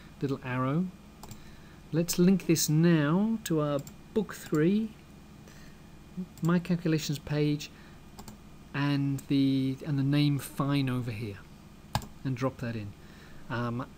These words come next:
let's go to the second value, ten percent.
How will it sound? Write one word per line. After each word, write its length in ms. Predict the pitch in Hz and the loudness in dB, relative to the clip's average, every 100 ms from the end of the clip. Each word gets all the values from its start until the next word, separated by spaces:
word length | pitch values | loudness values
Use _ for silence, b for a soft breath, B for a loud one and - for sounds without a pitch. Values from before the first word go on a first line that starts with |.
| - - - - - - | -20 -20 -20 -20 -14 -6
let's 100 | - | -2
go 100 | 151 | 0
to 60 | |
the 80 | 139 | 4
second 380 | - 180 190 180 | 4 4 2 4
value, 500 | 190 190 196 196 185 - | 4 4 4 2 2 -2
ten 200 | 165 156 | -2 0
percent. 640 | 151 - 196 214 185 - | 0 0 0 -2 -4 -10